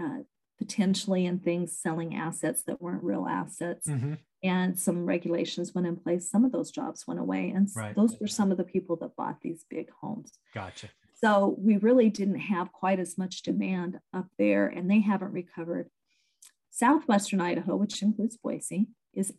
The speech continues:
Speaker 1: was eight percent over where they
Speaker 2: Mm.
Speaker 1: were pre-recession. So they were the, the region that had the fastest return to the area. And it's 'cause there was demand. There was
Speaker 2: Yeah.
Speaker 1: pent-up demand that started before the pandemic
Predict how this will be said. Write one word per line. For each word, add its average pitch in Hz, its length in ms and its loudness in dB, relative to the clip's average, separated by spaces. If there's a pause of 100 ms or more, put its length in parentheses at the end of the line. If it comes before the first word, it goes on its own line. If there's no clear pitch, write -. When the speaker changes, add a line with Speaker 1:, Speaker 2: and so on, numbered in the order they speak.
(140)
Speaker 1:
was 202 180 0
eight - 400 -2
percent - 380 -10 (100)
over - 440 -6
where 139 200 0
they 117 100 0
Speaker 2:
Mm. 92 60 -4
Speaker 1:
were - 320 -8 (140)
pre-recession. - 720 -2
So - 140 -2
they 208 180 4
were 208 160 2
the, 196 320 2 (260)
the 190 120 -2
region 175 380 0
that - 120 -6
had 165 300 -4
the 165 80 -8
fastest - 680 -6
return - 640 -8 (520)
to - 140 -4
the - 160 0
area. 170 280 2
And 190 120 4
it's - 180 -2
'cause - 260 -6
there 214 120 0
was 214 360 -2
demand. - 480 -8
There - 100 -6
was 180 200 -4
Speaker 2:
Yeah. 107 80 -10
Speaker 1:
pent-up - 280 -8 (120)
demand 87 420 -6
that - 200 -6
started 180 380 2
before 151 360 -2
the 170 100 -6
pandemic - 580 -8